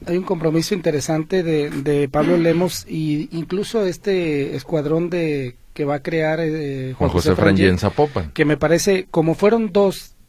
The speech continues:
Speaker 1: de los alcaldes que criticaron la falta o la ausencia de policías viales en las calles, pues evidentemente tienen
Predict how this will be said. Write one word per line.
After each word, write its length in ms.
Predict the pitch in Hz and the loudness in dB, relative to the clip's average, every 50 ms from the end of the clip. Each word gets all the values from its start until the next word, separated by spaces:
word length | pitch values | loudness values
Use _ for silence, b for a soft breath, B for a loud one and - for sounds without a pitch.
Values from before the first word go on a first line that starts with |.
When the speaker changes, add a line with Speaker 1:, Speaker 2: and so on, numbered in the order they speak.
| _ _ - - | _ _ -20 -12
Speaker 1:
de 140 | - 151 147 | -6 -4 -4
los 180 | 147 143 - 160 | -2 -2 -2 -2
alcaldes 480 | 147 131 131 170 170 175 180 175 - | -4 -2 2 2 2 2 0 -4 -6
que 160 | - 165 135 - | -4 -6 -6 -6
criticaron 840 | 135 139 131 - - 143 135 - 165 165 175 175 170 151 143 143 | -6 -8 -8 -6 -8 -8 -4 0 2 2 2 2 0 -2 -4 -6
la 120 | 135 127 117 | -8 -8 -6
falta 500 | - 165 165 175 175 - - 160 151 143 | -4 -2 -2 -2 -2 -4 -4 -4 -4 -2
o 140 | 143 143 139 | -2 -4 -4
la 80 | 143 | -4
ausencia 420 | 135 135 - - 170 170 160 180 175 | -4 -4 -4 -2 -2 -2 -2 -2 -2
de 80 | 147 | -4
policías 380 | 135 - 139 131 - 165 160 156 | -2 -4 -6 -4 -2 -2 -2 0
viales 240 | 175 170 170 165 190 | 0 -2 -2 -2 -4
en 80 | 180 | -4
las 100 | 180 - | -4 -4
calles, 520 | - - 196 180 160 175 175 170 - - B B B B B B B | -2 -2 -2 0 0 -2 -2 -4 -6 -12 B B B B B B B
pues 160 | B 147 139 151 | B -4 -2 0
evidentemente 580 | 147 147 147 160 156 165 160 160 156 - 160 | 0 0 0 -2 -4 -2 -2 -2 -2 -2 -4
tienen 540 | 143 - 160 160 165 160 160 151 131 131 - | -4 -4 -4 -2 -2 -2 -2 -2 -4 -6 -10